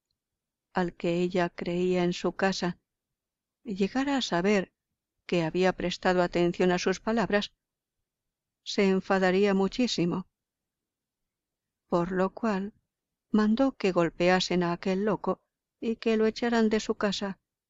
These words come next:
por demostrar tan gran atrevimiento ante ella. El pobre rey,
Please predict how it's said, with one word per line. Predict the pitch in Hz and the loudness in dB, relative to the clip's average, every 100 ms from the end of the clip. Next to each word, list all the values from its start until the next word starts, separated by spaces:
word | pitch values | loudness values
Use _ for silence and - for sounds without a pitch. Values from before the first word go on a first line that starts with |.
| _ _ _ - | _ _ _ -4
por | 190 175 | -2 0
demostrar | 180 175 170 - 190 185 _ - | 0 0 -4 -2 0 0 _ -6
tan | 190 175 | -2 0
gran | 180 190 185 | 0 0 0
atrevimiento | 175 185 180 180 190 180 - 180 | -2 -4 -2 0 2 0 0 -2
ante | 180 175 180 175 | 0 -2 -2 -4
ella. | 180 180 _ _ _ _ _ _ _ _ _ _ _ _ _ _ _ _ _ _ _ _ _ _ _ _ _ _ _ _ _ _ _ _ - | -6 -8 _ _ _ _ _ _ _ _ _ _ _ _ _ _ _ _ _ _ _ _ _ _ _ _ _ _ _ _ _ _ _ _ -4
El | 175 165 | -4 -2
pobre | - 180 185 180 | 0 0 0 -2
rey, | 190 185 - | 0 -2 -4